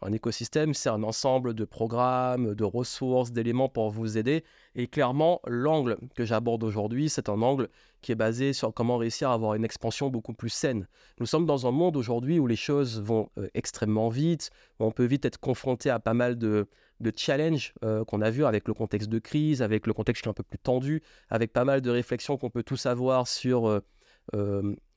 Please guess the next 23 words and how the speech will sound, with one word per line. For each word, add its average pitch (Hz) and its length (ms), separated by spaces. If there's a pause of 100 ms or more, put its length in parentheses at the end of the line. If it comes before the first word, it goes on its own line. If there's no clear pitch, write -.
(120)
nos 117 160
carrières, 151 500 (640)
les 113 100
évolutions, 117 460
même 139 200
le 117 120
monde, 147 500
euh, 98 500
le 113 80
monde 127 300
en 117 80
ce - 160
moment 143 300
qui 120 320
est 123 120
très, - 220
très, 156 160
très 135 260
instable, 143 520
où 127 60
on 123 100
sent 139 260
que 120 220